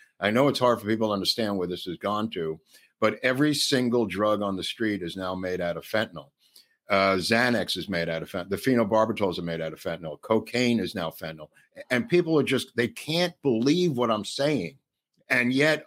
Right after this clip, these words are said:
all of the people I know who are dying are dying because they bought something else and died while taking it.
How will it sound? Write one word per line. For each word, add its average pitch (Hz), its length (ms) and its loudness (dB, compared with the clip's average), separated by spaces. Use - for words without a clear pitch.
all 151 300 4
of 123 100 -2
the 117 80 0
people 127 380 0
I 113 100 0
know 117 260 2
who 107 120 -2
are 98 100 0
dying 90 600 -2
are 104 120 2
dying 107 440 2
because 101 380 0
they 92 140 0
bought 98 360 0
something 101 480 -2
else 92 500 0
and 90 240 -2
died 101 400 4
while 87 220 2
taking 110 480 -4
it. 65 100 -14